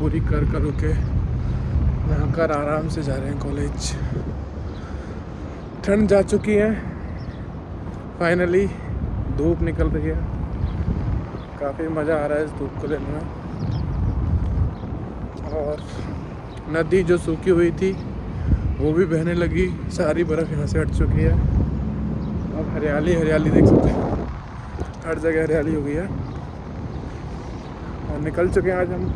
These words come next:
आज हमारी हॉस्पिटल क्लास है, दिखाएंगे हम वहाँ पे भी कि आज हमें किस चीज़ का प्रैक्टिकल कराते हैं, क्या कराते हैं। ये सस्पेंस है तुम्हारे लिए।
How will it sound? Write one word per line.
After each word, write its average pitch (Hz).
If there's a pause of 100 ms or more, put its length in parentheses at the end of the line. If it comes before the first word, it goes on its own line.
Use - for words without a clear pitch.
(140)
आज 180
हमारी 180
हॉस्पिटल 185
क्लास 170
है, 196 (1160)
दिखाएंगे 165
हम 165
वहाँ 160
पे 156
भी 165 (1080)
कि 160
आज 151
हमें 156
किस 165
चीज़ 151
का 156
प्रैक्टिकल 151
कराते 143
हैं, 156
क्या 156
कराते 139
हैं। -
ये 160
सस्पेंस 151
है 165
तुम्हारे 151
लिए। 196